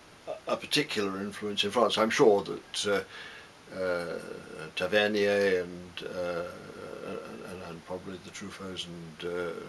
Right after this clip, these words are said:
and Godards and, and, and so forth, uh, all knew his work, but I don't think you, you, you can really see very much influence. Uh,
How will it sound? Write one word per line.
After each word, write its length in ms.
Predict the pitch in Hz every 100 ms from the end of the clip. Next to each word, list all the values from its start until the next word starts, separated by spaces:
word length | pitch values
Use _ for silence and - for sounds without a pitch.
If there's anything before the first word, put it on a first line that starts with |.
| 92 - -
and 100 | 90
Godards 640 | 90 92 87 92 87 -
and, 400 | 90 82 90 92
and, 160 | 92 90
and 100 | 90
so 180 | 95 92
forth, 320 | 92 87 - - - - - - - 98
uh, 400 | 92 90 92 98 107 -
all 220 | 139 120 110
knew 240 | 107 101
his 260 | 87 104 123
work, 360 | 131 95 - -
but 140 | 92
I 40 | 95
don't 320 | 120 117 -
think 340 | 101 98 -
you, 120 | 98
you, 380 | 98 101 98 92
you 260 | 90 90 90 -
can 180 | 92
really 300 | 98 92 85
see 800 | - - - - - 104 92 87 87 - - - - - -
very 280 | - 123 101
much 300 | 85 - -
influence. 1080 | 82 80 87 78 73 - - - - - - -
Uh, 720 | 82 80 82 82 82 80 80